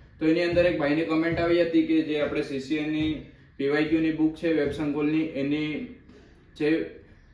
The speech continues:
વિગતે માહિતી આપો કે આ બુક કેવી છે, લેવી જોઈએ કે નહીં. તો આજે આપણે આજના વીડિયોમાં એ ચર્ચા કરવાના છીએ. તો જો તમે ચેનલ પર નવા હોય તો વીડિયોને લાઈક અને ચેનલને સબસ્ક્રાઇબ જરૂરથી કરી દેજો.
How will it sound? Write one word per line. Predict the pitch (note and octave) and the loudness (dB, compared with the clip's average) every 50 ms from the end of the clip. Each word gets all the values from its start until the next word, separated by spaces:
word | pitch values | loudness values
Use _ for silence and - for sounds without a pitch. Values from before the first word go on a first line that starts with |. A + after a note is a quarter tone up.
| - - | -14 -4
વિગતે | B2+ C3+ C#3 D#3+ D#3+ D#3+ E3+ E3 | -2 0 2 2 4 4 2 2
માહિતી | D#3+ D3+ C3+ C3+ C3 D#3 D#3+ D#3+ | 2 0 0 0 2 4 4 4
આપો | D#3 - D#3+ D#3+ | 4 2 2 0
કે | D#3+ E3 E3 D#3 | 0 0 0 -2
આ | C#3 C#3+ C#3+ | 0 -2 -2
બુક | C#3 D3 D3 - | -2 -2 -2 0
કેવી | D3 C#3 C#3 D3 D3+ | 2 4 4 4 2
છે, | - - D3+ C#3 | 0 -2 -2 2
લેવી | C#3 C3+ C#3 C#3+ C#3+ | 2 4 4 2 2
જોઈએ | C#3+ C#3 C#3 C#3 C#3 | 2 2 2 2 2
કે | C#3 D3 | 0 0
નહીં. | C#3+ C#3 C#3 C3 | -2 -4 -4 -4
તો | C3+ C#3 | -4 -2
આજે | C#3 C#3 C#3+ D#3 D#3+ D#3+ D#3 - - - - - | 0 0 2 2 2 0 0 -2 -6 -10 -14 -12
આપણે | - D3 - D#3 D#3 D#3 | -12 -8 -4 -2 -2 0
આજના | D#3 D3 C#3+ C#3 D3 D3+ D3 | 0 0 -2 -2 -2 -4 -2
વીડિયોમાં | D3 C#3+ C#3+ D3+ D3+ D3+ D#3 D#3+ D#3+ D#3 - | -2 -2 -2 -2 -2 -2 -2 -4 -6 -6 -4
એ | C3 D3 C#3+ | -4 -4 -2
ચર્ચા | C#3+ D3 C3+ B2 C#3 D3+ | -2 -2 -2 -2 -2 -4
કરવાના | C3 C3+ C#3 C#3+ C#3+ D3 D3 D3 C#3+ | -4 -2 -2 -2 -2 -2 -2 -2 -4
છીએ. | - D3+ D3 D3 D3+ D#3 B2+ | -4 -2 -2 -2 -2 -4 -6
તો | - - E3+ E3 | 0 2 2 4
જો | F3+ G3 G3+ | 4 4 2
તમે | G3+ G3 F#3+ F#3+ F#3 | 2 2 0 0 0
ચેનલ | F3 F3+ E3+ F3 F3+ E3+ | 2 2 2 4 2 2
પર | F3 F3 | 2 2
નવા | E3+ E3+ E3+ | 2 2 2
હોય | E3 E3 E3+ E3+ E3+ | 2 4 4 4 4
તો | E3 F3 | 4 4
વીડિયોને | E3 D#3+ D#3 E3 E3 E3 E3 | 4 4 4 4 2 2 2
લાઈક | E3 D3+ D3 D#3 E3+ E3+ - - | 2 2 4 2 2 0 0 -2
અને | D3 D#3 D#3+ D#3 | -2 -2 -2 -2
ચેનલને | D#3 D3+ D3 D3+ D#3 E3 E3+ E3 | -2 -2 -2 -2 0 0 0 0
સબસ્ક્રાઇબ | D#3+ E3 C#3+ C#3 - - D#3+ D#3 D#3 C#3+ | -2 -2 -4 -4 -4 -2 0 0 2 2
જરૂરથી | D3 C#3+ D3+ D#3 - - E3 | 0 0 0 -2 -2 -2 -2
કરી | D#3 D#3+ D#3 E3 D#3+ | -2 0 0 2 2
દેજો. | E3 D#3+ D#3 E3 E3 | 2 2 2 2 0